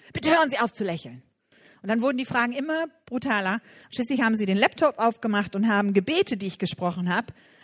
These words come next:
abgespielt und gesagt, „Sehen Sie, was Sie sagen.“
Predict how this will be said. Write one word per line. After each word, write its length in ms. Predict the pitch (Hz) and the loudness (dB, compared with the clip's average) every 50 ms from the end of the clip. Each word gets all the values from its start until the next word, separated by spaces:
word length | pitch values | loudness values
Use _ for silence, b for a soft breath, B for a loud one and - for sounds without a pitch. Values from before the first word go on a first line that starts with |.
| b _ | b _
abgespielt 800 | - 226 190 - - 214 - - - - 151 151 156 156 - - - - | -8 -8 -8 -6 -6 -6 -6 -6 -8 -10 -10 -10 -12 -12 -16 -14 -10 -6
und 60 | 170 | -4
gesagt, 300 | 175 175 185 180 180 - | -2 0 0 -2 -2 -2
„Sehen 200 | 196 190 202 196 | -2 0 0 0
Sie, 100 | 202 185 | -2 -2
was 140 | 175 170 - | -2 -4 -4
Sie 100 | 175 160 | -6 -8
sagen.“ 420 | 147 143 127 131 123 127 123 | -8 -8 -8 -8 -10 -12 -12